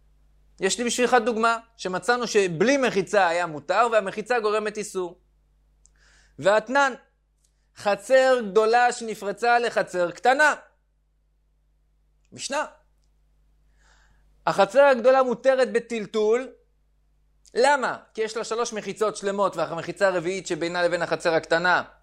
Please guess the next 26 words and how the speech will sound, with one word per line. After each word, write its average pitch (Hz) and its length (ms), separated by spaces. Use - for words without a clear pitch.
ההפרש 170 340
שביניהם, 151 420
זה 135 100
נחשב 151 300
מחיצה 151 340
רביעית, 147 380
וזה 160 160
נחשב 170 240
שהיא 175 160
סגורה 143 360
מכל 147 260
ארבע 135 320
הצדדים. 123 440
והקטנה 196 800
אסורה. 320 500
למה? 196 640
מפני 165 300
שהיא 160 180
כפתחה 160 460
של 196 180
גדולה. 139 380
ככה 240 220
למדנו 240 240
במשנה, 202 360
נכון? 208 340
בסדר. 214 260